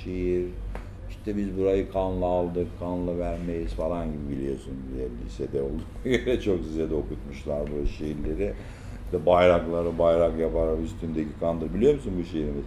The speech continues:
Ha. Toprak eğer uğrunda ölen varsa vatandır değil mi? Bunu sen de biliyorsun, hepimiz biliyoruz yani Türkiye'de okula gitmiş.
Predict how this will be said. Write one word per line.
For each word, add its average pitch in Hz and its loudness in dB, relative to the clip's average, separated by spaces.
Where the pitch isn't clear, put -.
Ha. 90 0
Toprak 87 6
eğer 87 4
uğrunda 82 2
ölen 90 4
varsa 98 8
vatandır 78 2
değil 123 0
mi? 101 -2
Bunu 87 0
sen 85 2
de 76 -2
biliyorsun, 76 -2
hepimiz 90 2
biliyoruz 87 6
yani 71 -2
Türkiye'de 73 -2
okula 78 0
gitmiş. 71 -4